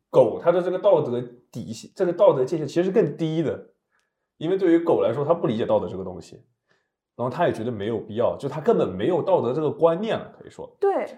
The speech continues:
Speaker 1: 但是对于，就是在电影里面，这个A I它其实是更高一层，它其实比人理解的道德是更高一层，因为它的认知已经，它可以同时跟几十万个人交流，它的认知已经是高于人类的，就是它不是我们现实生活中讨论的像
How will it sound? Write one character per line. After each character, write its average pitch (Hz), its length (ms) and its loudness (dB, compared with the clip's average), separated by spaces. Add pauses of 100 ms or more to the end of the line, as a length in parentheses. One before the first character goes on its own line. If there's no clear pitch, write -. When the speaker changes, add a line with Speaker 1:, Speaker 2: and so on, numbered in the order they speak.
Speaker 1:
但 214 100 2
是 196 160 2
对 - 360 -2
于， 165 140 0 (220)
就 185 100 -2
是 170 40 0
在 190 100 4
电 190 180 2
影 139 80 -2
里 117 60 -6
面， 98 100 -6
这 123 80 -4
个 - 80 -4
A 127 100 2
I 127 80 4
它 135 100 0
其 135 180 -4
实 120 60 -2
是 131 100 -12
更 135 260 -6
高 104 240 4
一 101 80 -8
层， - 180 -16 (260)
它 170 100 -4
其 147 160 -2
实 147 40 -4
比 131 120 -4
人 101 260 -6
理 123 80 -4
解 127 80 -4
的 101 80 -4
道 104 160 0
德 90 100 -6
是 107 80 -12
更 98 200 -12
高 92 220 -6
一 92 60 -12
层， - 140 -20 (360)
因 202 320 -2
为 110 180 0
它 139 220 0
的 139 120 2
认 127 320 0
知 117 240 -6
已 113 160 -4
经， 123 540 -8
它 180 160 -2
可 185 100 0
以 165 60 4
同 151 240 -2
时 151 100 -6
跟 160 140 -2
几 127 100 -6
十 107 100 -6
万 143 140 2
个 127 80 -2
人 104 140 -4
交 120 160 0
流， 107 120 0
它 110 100 -6
的 131 100 0
认 143 200 -2
知 110 140 -8
已 95 60 -8
经 95 120 -8
是 113 80 -10
高 110 240 2
于 110 40 -2
人 82 240 -10
类 82 160 -10
的， - 100 -16
就 165 120 -10
是 143 40 -6
它 175 120 -6
不 175 200 -6
是 160 120 -4
我 117 100 -2
们 92 100 -8
现 147 160 -6
实 117 80 -4
生 107 160 -10
活 104 80 -8
中 107 100 -10
讨 - 200 -12
论 107 120 -10
的 101 60 -12
像 110 160 -12